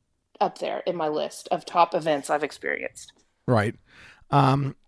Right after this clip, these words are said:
Speaker 2: it's interesting that, you know, you go through it, like, and if you really want to look at some of these cases, please do just go to the Wikipedia, Wikipedia page and just type in heat bursts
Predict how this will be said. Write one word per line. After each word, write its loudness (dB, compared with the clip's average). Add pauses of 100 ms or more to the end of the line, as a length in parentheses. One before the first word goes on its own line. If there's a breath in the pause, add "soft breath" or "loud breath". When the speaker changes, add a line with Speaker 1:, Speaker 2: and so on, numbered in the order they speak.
(120)
Speaker 2:
it's 2
interesting 4
that, 6
you 0
know, 2
you 2
go 10
through 4
it, 0
like, 0
and 4
if 0
you -2
really 4
want 6
to 6
look 8
at -4
some 0
of 6
these 2
cases, 4
please 2
do 2
just -4
go 0
to -2
the 0
Wikipedia, 2
Wikipedia 0
page -2
and -4
just -6
type 0
in -4
heat -4
bursts -2